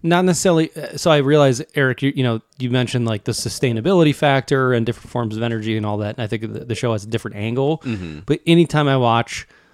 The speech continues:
Speaker 1: someone traveling and eating and meeting new people and things like that, I immediately think of Anthony Bourdain and his, uh, I forget the C N N show.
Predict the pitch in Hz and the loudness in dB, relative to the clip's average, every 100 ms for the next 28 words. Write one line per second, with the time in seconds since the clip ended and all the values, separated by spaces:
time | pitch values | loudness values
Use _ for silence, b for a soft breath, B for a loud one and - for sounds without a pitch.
0 | b b _ - 143 131 120 110 160 156 | b b _ -2 2 2 0 0 2 2
1 | 147 143 135 127 117 151 147 135 131 117 | 2 2 2 2 -2 0 2 4 4 0
2 | 107 127 131 123 120 - 120 113 113 107 | 0 0 2 2 0 -2 -4 -2 -2 -2
3 | 120 107 110 107 104 107 120 139 131 120 | -4 -4 -2 -2 -2 -2 0 2 0 -2
4 | - 117 101 110 - 139 120 123 117 120 | -2 -6 -4 -6 -6 -4 0 0 2 2
5 | 113 107 107 110 b b b b - 113 | 0 -2 -2 -6 b b b b -6 -4
6 | 101 113 104 92 - - _ _ 110 98 | -2 -2 -4 -6 -10 -14 _ _ -8 -6
7 | 95 101 113 110 101 117 107 104 98 107 | -6 -6 -6 -6 -4 -4 -4 -6 -6 -6
8 | 101 | -6